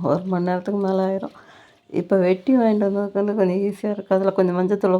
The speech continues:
போட்டு ஊற வச்சு, அதனால அந்த ப்ரஷ்ஷை போட்டு தேய்ச்சி எடுத்துட்டோம்னா சூப்பராயிரும். ப்ரஷ்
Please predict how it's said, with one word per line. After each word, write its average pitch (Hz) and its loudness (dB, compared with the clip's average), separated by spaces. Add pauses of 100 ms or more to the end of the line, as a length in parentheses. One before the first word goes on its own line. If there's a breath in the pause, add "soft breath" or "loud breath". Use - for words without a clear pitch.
போட்டு 185 -4 (100)
ஊற 202 0 (140)
வச்சு, 196 -10 (1040 soft breath)
அதனால 190 2
அந்த 196 0 (100)
ப்ரஷ்ஷை 185 0
போட்டு 190 0
தேய்ச்சி 180 -6
எடுத்துட்டோம்னா 185 -4 (1120 soft breath)
சூப்பராயிரும். 185 -2
ப்ரஷ் 214 4